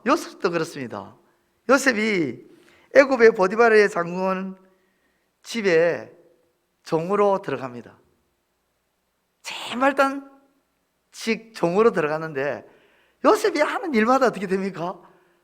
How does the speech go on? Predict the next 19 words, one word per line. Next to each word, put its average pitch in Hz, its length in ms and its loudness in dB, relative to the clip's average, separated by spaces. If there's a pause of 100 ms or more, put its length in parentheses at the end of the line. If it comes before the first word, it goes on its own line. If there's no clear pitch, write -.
다 466 340 2
잘 220 160 0
되는 190 200 0
거예요. 139 200 2 (400)
그것을 330 460 2
딱 - 420 -4
보디발 294 380 4
장군이 254 320 2
딱 254 160 -2
보니까, 262 320 2
"어? - 800 4 (800)
쟤 392 260 4
봐라. 196 500 2 (300)
쟤가 427 400 2
하는 302 240 0
일마다 254 340 2
다 240 200 -2
잘 185 200 0
되네." 240 400 2